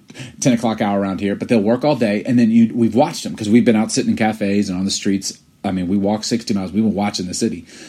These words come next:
And they don't even go home. They go straight to cafes or restaurants, and they will sit for, like, two, three hours, and they will eat and drink,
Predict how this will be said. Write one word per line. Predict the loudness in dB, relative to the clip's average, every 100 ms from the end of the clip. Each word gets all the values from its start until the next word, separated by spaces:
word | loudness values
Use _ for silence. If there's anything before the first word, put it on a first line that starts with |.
| -20 -20 -20 -2
And | 4
they | 6
don't | 4
even | 2 0
go | 0
home. | 0 0
They | 2
go | 0
straight | -4 -4 -2 -2
to | -2
cafes | -2 -2 -2 -4 -2 -4
or | -4
restaurants, | -4 -2 0 0
and | 0 0
they |
will | 0
sit | -2 -4
for, | -2 -2
like, | -2 -4
two, | -2 2 4 2 -2
three | -10 -2 2 2
hours, | 0 -6 -10 -14
and | -6 -2
they | -2 -2
will | -4 -8 -12 -16 -20 -20 -20 -10 4
eat | 6 8 6 -2 -8
and | -6 -6
drink, | -8 -4 2 2 2 -2 -8